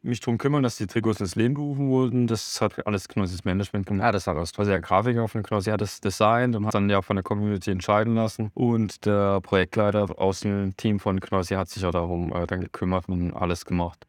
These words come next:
Speaker 1: Ich hab jetzt nur vor Ort da ein bisschen geguckt, halt, dass er alles in Ordnung hat, ähm, zusammen im Vorstand vom S C Baden-Baden. Aber ansonsten schon fokussiert auf, auf den, auf den Stream, dass der läuft, dass der organisiert ist, dass vor Ort halt alles organisiert ist. Also wenn halt irgendwas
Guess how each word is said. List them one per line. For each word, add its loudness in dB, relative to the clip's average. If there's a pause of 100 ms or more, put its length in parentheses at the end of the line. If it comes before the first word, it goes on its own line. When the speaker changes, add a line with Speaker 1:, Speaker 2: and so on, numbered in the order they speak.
(220)
Speaker 1:
Ich -2
hab 0
jetzt 0
nur 0
vor -4
Ort -2
da 6
ein -2
bisschen -2
geguckt, -6
halt, 0
dass -6
er -2
alles -2
in -2
Ordnung -4
hat, -2 (120)
ähm, 0
zusammen 0
im -2
Vorstand 0
vom -2
S -2
C -8
Baden-Baden. -2 (140)
Aber 2
ansonsten 0
schon 0
fokussiert -2
auf, -4
auf 0
den, 0
auf -2
den -6
Stream, 0
dass 0
der 2
läuft, 2
dass -2
der 0
organisiert 0
ist, -4
dass 0
vor -6
Ort -2
halt 0
alles -2
organisiert 0
ist. 2
Also 0
wenn 0
halt 0
irgendwas -2